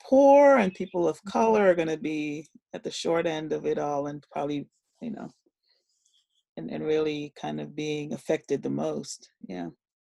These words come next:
Speaker 2: Right.
Speaker 1: So thinking along those lines, we, we certainly need a lot more, it, it, it, I would assume, a lot more public health offici-, um, professionals,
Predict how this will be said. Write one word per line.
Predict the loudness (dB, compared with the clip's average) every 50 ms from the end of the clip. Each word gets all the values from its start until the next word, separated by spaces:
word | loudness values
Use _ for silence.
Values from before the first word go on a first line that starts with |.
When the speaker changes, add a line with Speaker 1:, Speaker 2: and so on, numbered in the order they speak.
| _ _ _ -18
Speaker 2:
Right. | -18 -16 -18 -18 -20 _ _ _ _ _ _ _ _ _ _ _ _ -16
Speaker 1:
So | -4 2 4 4 4 4
thinking | 4 0 -2 -2 -2 -2 -2 0 2 4
along | 4 6 4 4 4 4 4
those | 6 6 6 4 2
lines, | 2 2 2 2 2 2 2 4 4 6 4 2 0 -2
we, | -2 -2 -2 0
we | -2 -2
certainly | -2 -2 0 2 4 4 4 4 4 4 6 6 6 4 4 0
need | -2 -2 0 0 0 0 -2 -2 -4 -4 -4
a | -4 -2
lot | 0 0 0 0 0
more, | -2 -6 -6 -4 -2 -2 -2 -2 -2 -2 -6 -8 -12
it, | -16 -16 -12 -8
it, | -6 -6 -6 -6 -10
it, | -18 _ _ _
I | -2 0 2
would | 2 2 2
assume, | 0 -4 -6 -6 -4 0 0 2 2 0 -2
a | -2 0
lot | 0 0 0 0
more | -2 -2 -2 -2
public | -2 -4 -6 -6 -4 -4 -4 -6 -6 -4
health | 0 2 2 2 0 -2 -8 -20
offici-, | -14 -12 -10 -8 -8 -10 -10 -10 -10
um, | -10 -10 -10 -10 -12 -12 -14 -14 _ _ _ _ _ _
professionals, | -16 -8 -4 -4 -4 -4 -4 -8 -10 -8 -8 -6 -8 -8 -10 -12